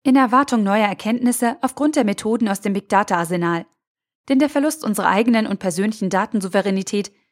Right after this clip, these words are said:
wiegt doch schwerer als der unumstößliche Kontrollverlust,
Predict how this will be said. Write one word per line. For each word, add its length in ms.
wiegt 180
doch 100
schwerer 520
als 240
der 80
unumstößliche 720
Kontrollverlust, 800